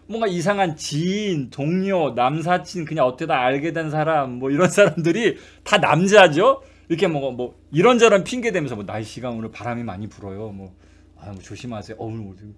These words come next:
아침에 우산 챙기셨나요?" 뭐 이런 쓸데없는 거 하면서 거기 보낸 카톡들 리스트가 쭉 있어. 쭉 있어. 그러면 그 중에 한 삼분의 일 정도는 안 읽어, 아예.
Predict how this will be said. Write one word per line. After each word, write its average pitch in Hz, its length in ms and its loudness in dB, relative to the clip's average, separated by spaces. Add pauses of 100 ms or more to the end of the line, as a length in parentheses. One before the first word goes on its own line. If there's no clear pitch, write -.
(460)
아침에 - 300 -14
우산 104 280 -12
챙기셨나요?" 131 640 -6
뭐 139 120 0
이런 196 160 4
쓸데없는 285 500 8
거 226 80 6
하면서 220 500 6 (240)
거기 233 360 4
보낸 254 320 8
카톡들 233 460 4
리스트가 214 680 4 (240)
쭉 151 160 -4 (500)
있어. 196 520 6 (960)
쭉 185 280 0
있어. 139 340 2
그러면 185 360 0 (360)
그 196 140 -2
중에 233 240 2
한 240 180 8
삼분의 277 600 0
일 233 260 -2
정도는 175 460 0 (240)
안 202 320 4
읽어, 339 360 4
아예. 107 300 -2